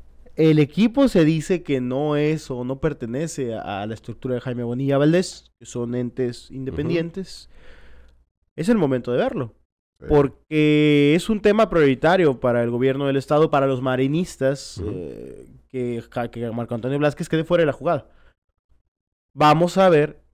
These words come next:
Speaker 1: qué tanta cercanía realmente tiene ahora que tiene que sancionarlo y ahora queda totalmente o prácticamente todo a criterio del tribunal local.
Speaker 2: Sí. Ayer en la fiesta del marinismo, bueno, perdón, del constituyente,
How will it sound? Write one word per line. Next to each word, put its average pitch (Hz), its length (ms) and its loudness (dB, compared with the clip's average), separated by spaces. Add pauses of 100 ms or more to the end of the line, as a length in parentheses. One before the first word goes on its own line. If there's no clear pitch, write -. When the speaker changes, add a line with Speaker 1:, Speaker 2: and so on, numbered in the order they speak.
(300)
Speaker 1:
qué 160 100 -2
tanta 139 400 0
cercanía 123 720 -4
realmente 117 800 -2
tiene 139 640 2 (380)
ahora 135 420 2
que 127 120 -6
tiene 123 220 -6
que 139 100 -6
sancionarlo 160 640 2 (260)
y 151 100 0
ahora 170 320 4
queda 202 320 2
totalmente 175 640 2
o 131 100 0
prácticamente 156 600 -4
todo 165 320 0
a 139 80 -4
criterio 131 600 -2
del 123 220 -6
tribunal 120 400 -6
local. 202 420 -4 (600)
Speaker 2:
Sí. - 120 -12 (340)
Ayer 120 260 2
en 180 100 0
la 143 80 -2
fiesta 143 300 -6
del 139 100 -4
marinismo, 139 640 -4
bueno, 139 240 -4
perdón, 101 320 -6
del 90 160 -8
constituyente, 120 800 -6